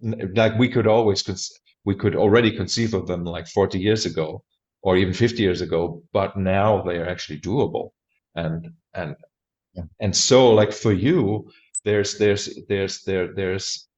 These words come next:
Speaker 1: you know, like, I'm studying this, this one instrument, which for thirty years is unchanged, almost unchanged.
Speaker 2: Mm-hmm.
Speaker 1: But you're actually dealing with changing,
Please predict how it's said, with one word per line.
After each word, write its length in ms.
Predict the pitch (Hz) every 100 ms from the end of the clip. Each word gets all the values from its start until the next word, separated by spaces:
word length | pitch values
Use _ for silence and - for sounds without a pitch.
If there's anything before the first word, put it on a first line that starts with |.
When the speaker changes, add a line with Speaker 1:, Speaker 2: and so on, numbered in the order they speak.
| _ _
Speaker 1:
you 80 | 107
know, 100 | 107
like, 220 | 104 107
I'm 160 | 110 147
studying 560 | - 143 135 120 101
this, 320 | 104 104 - _
this 140 | 104 -
one 200 | 113 113
instrument, 460 | 147 - 90 85
which 420 | 92 85 - - _
for 140 | 101
thirty 320 | 98 110 104
years 340 | 98 101 87 90
is 140 | 90
unchanged, 680 | 98 95 - 110 90 82 82
almost 360 | 98 95 - 87
unchanged. 640 | 82 107 92 78 - - _ _ _ _ _ _ _ _ _ _ _ 143
Speaker 2:
Mm-hmm. 120 | 131
Speaker 1:
But 240 | 180 185
you're 220 | 107 131 107
actually 300 | - 110 104
dealing 420 | 117 123 117 101
with 260 | 104 98 - _ _ _ _ _ _ _
changing, 640 | - 131 123 113 107 95